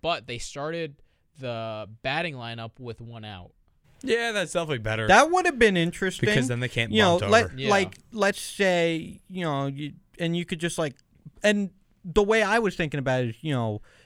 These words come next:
Speaker 3: you put a guy on base if you wanna have a guy on base to start extra innings, but you call it an intentional walk, and it's the guy who was going to bat.
Speaker 1: Mm-hmm.
Speaker 3: But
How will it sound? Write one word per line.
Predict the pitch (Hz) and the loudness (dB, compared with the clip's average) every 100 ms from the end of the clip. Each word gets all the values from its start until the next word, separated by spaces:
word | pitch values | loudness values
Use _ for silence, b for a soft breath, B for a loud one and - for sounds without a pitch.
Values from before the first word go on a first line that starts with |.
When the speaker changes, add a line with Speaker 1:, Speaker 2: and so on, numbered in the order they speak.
| b | b
Speaker 3:
you | 160 | -8
put | - 202 | 0 0
a | 156 | 2
guy | 156 156 151 | 2 4 2
on | 147 139 | 0 0
base | 131 139 127 - | 0 0 -2 -4
if | 127 | -6
you | 127 | -4
wanna | 131 127 | -2 -2
have | 123 | -2
a | 113 | -2
guy | 120 | -2
on | 117 | -2
base | 110 110 | -4 -6
to | - | -4
start | 117 110 | -4 -4
extra | - 117 | -4 -4
innings, | 113 110 101 | -4 -6 -6
but | 117 | -6
you | 113 | -4
call | - 151 | 0 2
it | 147 | 2
an | |
intentional | 135 120 139 135 113 | -2 -2 -4 -4 -2
walk, | 131 123 151 | 0 0 -2
and | 147 | -6
it's | 123 | -4
the | 139 | -4
guy | 143 151 | 0 -2
who | 143 | -2
was | 135 113 | -4 -6
going | - 143 151 139 | -2 -2 0 -2
to | 113 | -4
bat. | 107 131 226 202 | -4 -4 -4 -6
Speaker 1:
Mm-hmm. | 110 104 104 b b b b _ | -12 -16 -18 b b b b _
Speaker 3:
But | 151 | -2